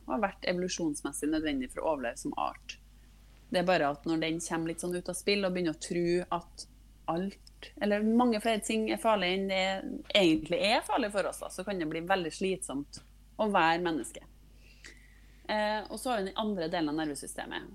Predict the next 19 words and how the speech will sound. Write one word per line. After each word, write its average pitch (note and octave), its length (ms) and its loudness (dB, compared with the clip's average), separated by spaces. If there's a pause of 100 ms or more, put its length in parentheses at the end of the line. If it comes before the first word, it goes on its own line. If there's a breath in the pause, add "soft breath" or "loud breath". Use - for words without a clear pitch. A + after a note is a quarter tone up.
som F3 180 0
heter D#3 380 0 (180)
parasympaticus. A#3+ 920 -2 (720 soft breath)
Den F3+ 340 6
delen G#3 260 4
av D#3+ 80 4
nervesystemet D3 880 2 (540)
er D3+ 240 4
jo, D3 280 2 (220)
eh, D#3 280 0 (420)
mest F3+ 320 0
aktiv - 380 0
når D#3+ 180 4
vi D#3+ 100 2
kjenner E3+ 560 0
oss - 140 -8
rolig F3 800 2 (260)
og - 80 -16
trygg. G#3 460 2